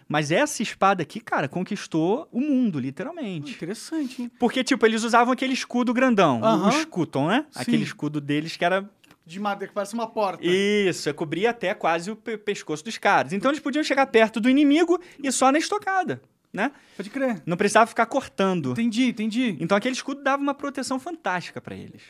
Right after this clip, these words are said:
Speaker 2: É, a gente fala muito da-, sobre as, as espadas, né? Mas
Speaker 1: Uhum.
Speaker 2: o escudo, o escudo imagino que tenha sido uma revolução também quando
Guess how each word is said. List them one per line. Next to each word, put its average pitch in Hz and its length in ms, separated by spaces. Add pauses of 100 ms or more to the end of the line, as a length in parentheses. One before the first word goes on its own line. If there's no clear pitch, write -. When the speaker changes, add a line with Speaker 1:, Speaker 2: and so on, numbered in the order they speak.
Speaker 2:
É, 202 480
a 190 160
gente 294 180
fala 294 160
muito 285 180
da-, 285 100
sobre 262 260
as, 208 160
as 160 640
espadas, 202 720
né? 170 180
Mas 190 200
Speaker 1:
Uhum. 220 160
Speaker 2:
o - 20
escudo, 262 440
o 294 40
escudo 262 240
imagino 294 280
que - 80
tenha 330 300
sido 330 300
uma 381 240
revolução 311 500
também 220 240
quando 196 480